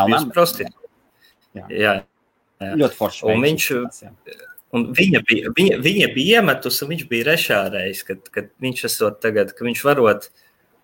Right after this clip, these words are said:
Speaker 1: ā, var sakot, mainīt sievietes, ka viņas ir from hoe to housewife.
Speaker 2: Mm.
Speaker 1: Bet, nu labi, tas tā, bet man, man, man šits nepatīk, bet, ā,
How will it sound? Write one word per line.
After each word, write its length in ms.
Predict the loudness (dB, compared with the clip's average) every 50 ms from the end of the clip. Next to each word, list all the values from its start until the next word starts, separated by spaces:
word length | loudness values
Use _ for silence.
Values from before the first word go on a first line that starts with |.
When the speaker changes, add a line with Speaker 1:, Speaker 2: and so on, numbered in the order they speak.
| _ -8
Speaker 1:
ā, 140 | -4 0 2 4 4 4 4 4 2 2 2 2 2
var 200 | 0 0 -2 -2
sakot, 400 | -2 -4 -4 -2 0 0 0 2
mainīt 480 | 2 2 2 2 2 2 -2 -4 -4 -4
sievietes, 600 | -2 0 2 2 2 4 4 0 0 0 -2 -6 -6
ka 140 | -4 -6 -6
viņas 300 | -6 -8 -8 -8 -8 -8 -4
ir 200 | -4 -4 -4 -4 _ _ _ _ _ _ _ -12
from 280 | -6 -2 0 0 0 -2
hoe 360 | -4 0 2 4 6 6 4 2
to 160 | 2 0 2 2 2 2 2 2 2 0 0 0 0 0 -2 -4
housewife. 720 | 0 2 2 2 2 0 -4 -4 -4 -4 -4 -8 -14 -20 _ _ _ _ _ _ _ _ _ _ _ _ _ _ _ -20 _ _ _ _ _ _ _ _
Speaker 2:
Mm. 800 | -20 -20 -18 -14 -14 -14 -12 -12 -12 -12 -12 -12 -12 -12 -12 -14 -18 _ _ _ _ _ _ _ -2 0 2 2 2 2 0 -2 -2 -4 -4 -6 -8 -8 -12 -14 -18 -20 -20 -18 -16 -16 -16 -18 -16 -6
Speaker 1:
Bet, 200 | -4 -4 0 2
nu 80 | 4
labi, 320 | 6 6 4 2 0 -6 -6
tas 180 | -4 -4 -2 2
tā, 120 | 2 2 2
bet 180 | 2 0 -2
man, 200 | -2 -4 -4 -4 -8 -16 -20 -20 _ _ _
man, 240 | -8 -8 -8 -8 -6
man 180 | -6 -6 -6
šits 300 | -4 -6 -6 -4 -4 -4 -4
nepatīk, 420 | -4 -4 -6 -4 -6 -6 -6 -4 -2
bet, 320 | -4 -4 -4 -6 -2 0
ā, 400 | 2 4 4 4 2 0 -2 -6